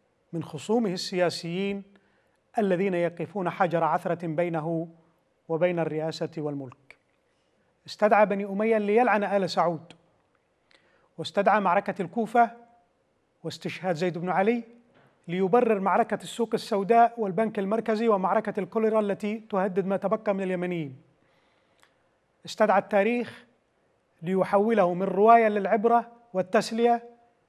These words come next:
إلى حقيقة دينية تبنى عليها مواقف وأحكام وتسيل بسببها دماء ودموع ملايين اليمنيين تحت سلطته الفاسدة القمعية.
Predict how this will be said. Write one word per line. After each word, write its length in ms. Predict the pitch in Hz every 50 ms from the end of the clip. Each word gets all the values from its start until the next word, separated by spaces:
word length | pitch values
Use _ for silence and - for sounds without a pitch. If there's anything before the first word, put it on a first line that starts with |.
| _ - 196
إلى 160 | 185 190 180
حقيقة 420 | - 196 180 - 247 233 - 214
دينية 580 | 185 165 196 190 196 226 240 233 233 233 220 - - - _ _ -
تبنى 240 | - 240 196 208 202
عليها 440 | 196 156 175 208 220 208 175 190 185
مواقف 600 | 175 175 180 190 208 214 214 240 233 - - - - _ _ _ _ _ _ -
وأحكام 720 | 185 175 - - - - 202 208 220 220 226 226 220 220 - - _ _ _ _ _ _ _ _ _ _ _ _ _ _ _ _ _ _ -
وتسيل 720 | 180 175 - 185 208 - 240 233 220 214 214 208 220 220 - - _ _ _ _ _ _ _ _ _ _ _ _ _ - 180
بسببها 560 | 160 - 185 190 214 220 196 208 180 190 180
دماء 600 | 151 175 180 196 214 214 202 208 208 - - _ _ _ -
ودموع 480 | 185 165 143 165 180 202 208 202 165 151
ملايين 440 | 175 185 185 185 180 190 208 196
اليمنيين 640 | 180 175 180 175 170 175 170 175 180 196 196 180 170
تحت 260 | 185 175 - - 170
سلطته 460 | - - 180 165 - 185 180 - 170
الفاسدة 440 | 170 160 - 196 175 - 196 170 175
القمعية. 480 | 147 - 185 156 151 156 165 147 135